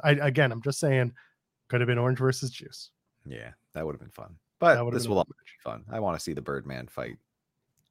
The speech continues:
Speaker 1: Exactly.
Speaker 2: uh, the Orange Man.
Speaker 1: A E W World Women's Championship match. Toni Storm, former Stardom champion. She's had multiple
Speaker 2: Is
Speaker 1: Stardom
Speaker 2: that,
Speaker 1: champions.
Speaker 2: that's how that, okay, I think we talked about this last week. I was like, "How is this Forbidden Door in any way?" And then they're like, "Okay."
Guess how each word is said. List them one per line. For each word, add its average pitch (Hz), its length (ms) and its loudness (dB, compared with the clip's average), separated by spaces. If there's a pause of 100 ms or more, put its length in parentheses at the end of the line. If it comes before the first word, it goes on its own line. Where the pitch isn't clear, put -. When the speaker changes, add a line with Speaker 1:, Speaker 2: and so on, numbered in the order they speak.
Speaker 1:
Exactly. - 460 -6
Speaker 2:
uh, 50 360 -14 (140)
the 85 100 -8
Orange 90 340 -8
Man. - 160 -12 (840)
Speaker 1:
A 190 140 12
E - 40 10
W 180 280 10
World 160 680 6
Women's 139 480 8
Championship 127 580 2
match. 117 240 -4
Toni 175 240 6
Storm, 139 540 8
former 135 560 6
Stardom 131 840 4 (1160)
champion. 120 540 -4 (600)
She's - 200 -4
had 120 240 2
multiple 123 380 0
Speaker 2:
Is 120 120 6
Speaker 1:
Stardom 117 40 6
Speaker 2:
that, 123 200 12
Speaker 1:
champions. 104 100 0
Speaker 2:
that's 123 240 10
how 101 280 10
that, 90 340 2
okay, 80 220 -4
I 76 100 -8
think 87 160 -12
we 82 120 -8
talked 78 280 -6
about 71 140 -10
this 65 120 -14
last 69 280 -6
week. 73 140 -8
I 78 60 -2
was 82 120 -4
like, 82 160 -2
"How 104 300 8
is 120 120 6
this 110 200 4
Forbidden 95 400 2
Door 90 240 2
in 82 80 -2
any 85 200 -2
way?" 87 320 0
And 85 160 -6
then 73 180 -8
they're 71 140 -10
like, - 160 -14
"Okay." - 220 -12